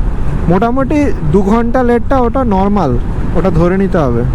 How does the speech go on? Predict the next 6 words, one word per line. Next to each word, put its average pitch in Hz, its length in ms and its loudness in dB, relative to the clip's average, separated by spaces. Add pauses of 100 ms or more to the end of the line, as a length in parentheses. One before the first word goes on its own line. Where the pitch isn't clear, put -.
(1600)
এরা 135 160 2 (140)
এখানে 143 320 0 (2250)
দলবদ্ধভাবে 170 920 0 (160)
বাড়ি 151 280 0
ফিরছে। 127 420 0 (840)
সামনে 175 500 2